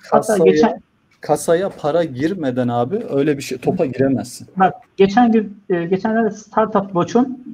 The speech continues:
Speaker 1: dördüncü çeyrek değerlendirmesi mi ne vardı? Orada bu Rollic Games'in C E O, ya C Eo'su ya C T O'su tam hatır-, yok, yani başındaki kişi katıldı. Dedi ki çok da samimi konuştu. Hatta o YouTube videolarını izleyebilirsin Startup Watch'ta.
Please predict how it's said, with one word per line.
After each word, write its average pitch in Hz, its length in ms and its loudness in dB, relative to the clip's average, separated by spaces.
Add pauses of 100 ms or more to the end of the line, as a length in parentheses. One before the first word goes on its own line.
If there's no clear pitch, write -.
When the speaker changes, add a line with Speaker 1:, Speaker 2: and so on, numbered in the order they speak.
(100)
Speaker 1:
dördüncü 196 420 2
çeyrek 208 360 0
değerlendirmesi 202 680 0
mi 160 100 -2
ne 196 120 -2
vardı? 139 480 -2 (440)
Orada 214 520 4 (180)
bu 196 280 6
Rollic 208 320 2
Games'in 196 560 2 (240)
C 220 80 0
E 208 60 6
O, 214 180 2
ya 226 180 0
C 208 200 -2
Eo'su 190 240 2
ya 214 100 6 (120)
C 190 120 2
T 180 120 0
O'su 156 160 -4
tam 185 140 0
hatır-, 175 220 -4
yok, 370 220 -2
yani 185 240 0 (220)
başındaki 214 460 0
kişi - 380 -8 (140)
katıldı. 180 540 2 (380)
Dedi 214 280 4
ki 143 160 -4
çok 262 220 -4
da 214 60 4
samimi 196 640 0
konuştu. 143 500 0
Hatta 208 200 -2
o 196 120 4
YouTube 220 340 0 (120)
videolarını 190 400 2
izleyebilirsin 196 460 0
Startup - 440 0
Watch'ta. 359 440 -4